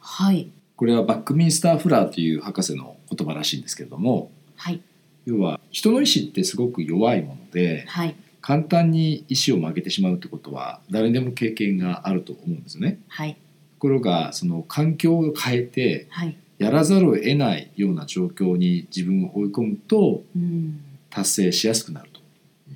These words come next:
Speaker 2: いう意味だと思うんですね。
Speaker 1: はい。
Speaker 2: はい。もう一つ、目標達成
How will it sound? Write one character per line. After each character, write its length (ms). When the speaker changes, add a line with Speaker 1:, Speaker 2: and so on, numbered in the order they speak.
Speaker 2:
い 160
う 60
意 120
味 80
だ 100
と 100
思 120
う 20
ん 40
で 60
す 100
ね。 300
Speaker 1:
は 300
い。 160
Speaker 2:
は 220
い。 80
も 160
う 20
一 140
つ、 340
目 180
標 260
達 180
成 260